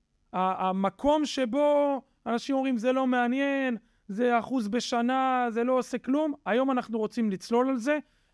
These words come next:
אה, ואמרת עקב אכילס, על הנושא הזה של השקעות סולידיות.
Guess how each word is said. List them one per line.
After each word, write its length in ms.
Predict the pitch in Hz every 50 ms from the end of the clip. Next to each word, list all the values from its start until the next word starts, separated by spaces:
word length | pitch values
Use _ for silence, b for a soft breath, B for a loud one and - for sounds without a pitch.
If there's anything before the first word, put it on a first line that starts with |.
| _ -
אה, 220 | 175 185 180 180 175
ואמרת 360 | 180 190 208 226 269 269 262
עקב 300 | 262 247 - 254 247 220
אכילס, 560 | 226 - - 220 208 196 202 220 214 - - - _ -
על 120 | 175 165
הנושא 300 | 175 185 180 175 - 226
הזה 160 | 220 208 214
של 140 | - 214 196
השקעות 360 | 190 - - 208 190 196 185
סולידיות. 540 | - 202 180 175 165 160 175 180 202 220 -